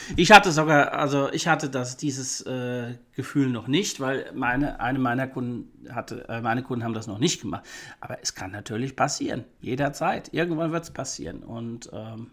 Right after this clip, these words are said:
ja, dann wisst ihr, was zu tun ist.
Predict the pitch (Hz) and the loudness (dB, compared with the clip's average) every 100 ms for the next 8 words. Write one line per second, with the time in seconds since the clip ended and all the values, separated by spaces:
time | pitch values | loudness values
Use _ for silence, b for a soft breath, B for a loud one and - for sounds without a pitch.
0 | _ _ - - - - - - _ _ | _ _ -14 -14 -12 -14 -16 -18 _ _
1 | 147 B B B B B _ - 160 190 | -6 B B B B B _ 4 8 8
2 | 233 - 190 214 208 - 113 147 - - | 4 0 2 4 4 2 4 4 4 -2
3 | 160 147 165 208 165 117 107 - - - | -4 2 4 6 6 2 2 0 -2 -6